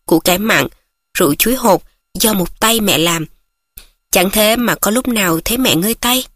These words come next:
Hết xác dưa lại đến lăn chanh, hết gọt trái tắc lại bóc vỏ tỏi, hết cắt củ cải lại giã nước thuốc ngâm chuối.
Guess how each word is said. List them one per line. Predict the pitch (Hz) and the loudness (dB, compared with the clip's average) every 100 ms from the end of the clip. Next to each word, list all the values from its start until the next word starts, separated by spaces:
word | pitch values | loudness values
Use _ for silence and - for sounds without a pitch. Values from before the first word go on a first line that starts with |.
| _ _ _ _ - _ _ _ - | _ _ _ _ -20 _ _ _ -2
Hết | 277 | 0
xác | - 294 - | 2 0 -2
dưa | 226 240 226 | 0 2 2
lại | 190 160 | 0 0
đến | 202 | 0
lăn | 277 311 247 | 0 -2 -2
chanh, | - 254 247 - _ _ | 0 0 -2 -8 _ _
hết | - 320 - | -4 -2 0
gọt | 202 - - | 0 0 -2
trái | 254 | -4
tắc | - 330 - _ | 0 -2 -2 _
lại | - - | 0 0
bóc | 277 - | 0 0
vỏ | 196 | 0
tỏi, | 143 160 104 214 320 _ _ _ - | 0 2 2 2 -2 _ _ _ -4
hết | 277 - | -2 0
cắt | - | -2
củ | - 175 | 0 0
cải | - 123 170 262 | 2 2 0 0
lại | 226 147 151 | -2 -2 0
giã | 131 220 | -2 -2
nước | 262 - | -4 -2
thuốc | 277 320 233 | 0 0 0
ngâm | 226 202 | -2 -2
chuối. | - 226 254 | -2 -2 0